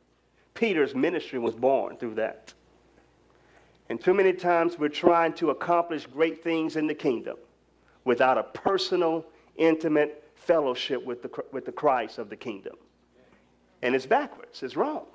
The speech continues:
How many of you can truly say, "I love Jesus"? Because you won't serve.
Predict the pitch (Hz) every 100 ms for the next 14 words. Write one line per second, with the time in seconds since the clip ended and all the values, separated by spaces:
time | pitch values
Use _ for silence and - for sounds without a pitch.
0 | - _ _ _ _ - _ _ - 262
1 | 233 170 190 190 156 147 185 220 202 196
2 | 165 175 202 202 294 - - - - _
3 | _ - - - - - - - - -
4 | - - - _ _ _ - - 175 180
5 | 147 196 208 220 175 - 214 233 - -